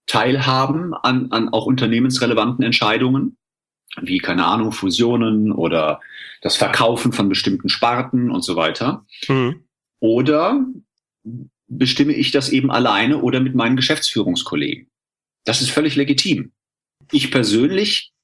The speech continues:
Speaker 1: bin davon überzeugt, auch nochmal vertieft nach der Recherche vor Ort in verschiedenen Unternehmen aus ganz unterschiedlichen Branchen bis immerhin zweitausendvierhundert Mitarbeiter von der Unternehmensgröße her,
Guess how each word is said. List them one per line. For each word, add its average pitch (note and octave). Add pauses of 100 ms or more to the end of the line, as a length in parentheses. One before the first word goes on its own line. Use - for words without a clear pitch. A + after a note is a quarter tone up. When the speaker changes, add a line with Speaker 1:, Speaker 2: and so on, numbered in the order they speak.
(140)
Speaker 1:
bin G#2+
davon G2+
überzeugt, F2+
auch -
nochmal G#2+
vertieft -
nach G#2
der G2+
Recherche A2
vor -
Ort C#3+
in G#2+
verschiedenen G#2
Unternehmen B2
aus G#2+
ganz E3+
unterschiedlichen G#2+
Branchen B2
bis C3
immerhin A#2+
zweitausendvierhundert G2
Mitarbeiter B2+
von F2
der F2+
Unternehmensgröße F2
her, C3